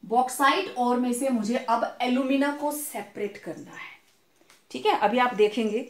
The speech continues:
क्या फर्क रहता है इसके अंदर। अब देखिए, जो बॉक्साइट है always has silica, एस आई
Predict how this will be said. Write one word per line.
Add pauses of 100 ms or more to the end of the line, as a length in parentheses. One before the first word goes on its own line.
(380)
क्या
फर्क
रहता
है
इसके
अंदर। (600)
अब
देखिए, (1040)
जो
बॉक्साइट
है (2000)
always
has (3750)
silica, (1900)
एस
आई